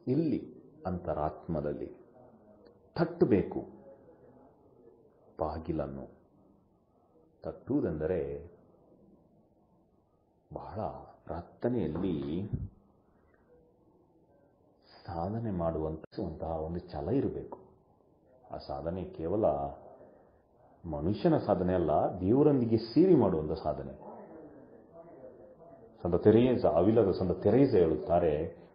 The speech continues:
ಪ್ರಾರ್ಥನೆಯಲ್ಲಿ ಕಠಿಣವಾದ determination ಅಂತ ಹೇಳ್ತಾರೆ ಅವರು. ಕಠಿಣವಾದ ಪ-,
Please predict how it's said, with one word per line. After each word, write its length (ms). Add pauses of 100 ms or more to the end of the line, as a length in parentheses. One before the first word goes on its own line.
(140)
ಪ್ರಾರ್ಥನೆಯಲ್ಲಿ 1400 (840)
ಕಠಿಣವಾದ 1600
determination 960
ಅಂತ 160
ಹೇಳ್ತಾರೆ 320
ಅವರು. 320 (600)
ಕಠಿಣವಾದ 840
ಪ-, 360